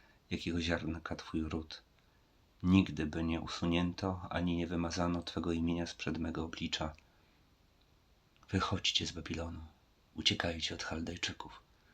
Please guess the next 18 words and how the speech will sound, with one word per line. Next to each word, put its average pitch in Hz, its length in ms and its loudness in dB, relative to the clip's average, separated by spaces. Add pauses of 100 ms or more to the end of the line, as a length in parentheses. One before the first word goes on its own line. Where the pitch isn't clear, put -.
(340)
Okrzykami 101 480 2
wesela 95 540 4
zwiastujcie 92 760 2
i 90 80 2
głoście, 90 580 0 (420)
rozgłaszajcież 87 880 0
po - 120 -8
krańce 85 560 -2
ziemi. 82 480 -4 (200)
Mówcie: - 480 -2 (200)
„Pan 87 320 -4
wykupił - 600 -10
swego - 300 -8
sługę - 440 -2
Jakuba”. - 680 -8 (1500)
Nie 90 140 4
czuli 95 260 0
pragnienia, 82 600 -2